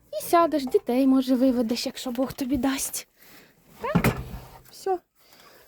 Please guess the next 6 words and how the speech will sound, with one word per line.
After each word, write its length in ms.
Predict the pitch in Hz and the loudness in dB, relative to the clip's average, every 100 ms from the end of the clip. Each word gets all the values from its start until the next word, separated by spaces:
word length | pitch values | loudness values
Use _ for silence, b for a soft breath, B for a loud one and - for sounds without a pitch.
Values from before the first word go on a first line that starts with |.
| b | b
закрила. 520 | 330 - 240 240 233 B B B B _ b b b b b - | -2 0 0 0 -4 B B B B _ b b b b b -4
Зараз 300 | 285 277 262 | 0 0 -2
іду 180 | 233 | 0
робити 360 | 277 240 269 269 | 2 2 0 -2
посилочку. 680 | - 254 370 381 302 - - - - - _ _ _ _ - - - - - - - - - | -8 -8 -4 -2 -4 -6 -16 -20 -20 -20 _ _ _ _ -20 -20 -18 -12 -6 -6 -6 -10 -8
Фу, 120 | 294 | -4